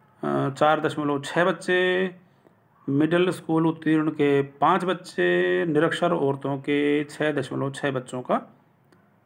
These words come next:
औसत मिलता है। परिवार में प्रतिष्ठा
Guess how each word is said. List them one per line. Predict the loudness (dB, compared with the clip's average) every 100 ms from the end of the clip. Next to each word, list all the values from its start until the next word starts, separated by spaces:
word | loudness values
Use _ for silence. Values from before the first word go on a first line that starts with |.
| _ _ _ _
औसत | -2 0 -2 -4 -14 _ _ -20 -20 _ _ -20 -20 _ _ _ _
मिलता | 0 2 2 0
है। | 2 0 0 -10 _ _ _ _ _ _ _ _ _ _ _ _ _ _ _ _ _ _ _ _ _ _ _ _ _ _ _ -20 _ _ _ _ _ _ _ _ _ _ _ _ _ _ _ _ _
परिवार | 0 4 4 4
में | 2 0 -4
प्रतिष्ठा | -4 -4 -2